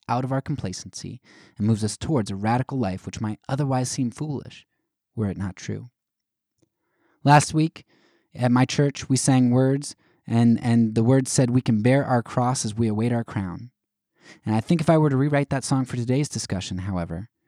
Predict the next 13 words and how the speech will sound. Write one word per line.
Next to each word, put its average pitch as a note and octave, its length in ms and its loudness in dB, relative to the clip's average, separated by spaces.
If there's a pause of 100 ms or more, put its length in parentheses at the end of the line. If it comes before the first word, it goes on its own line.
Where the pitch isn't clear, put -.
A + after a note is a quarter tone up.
(160)
I'd G2 140 -10
change A#2 240 0
it - 100 -12
just - 220 -6
a C#3 40 -4
little G#2 200 -6
bit. - 220 -18 (1080)
We C3 100 0
can A2 160 0
bear A#2+ 240 0
our A2 160 -2
cross G2 520 -4
because G2 560 -8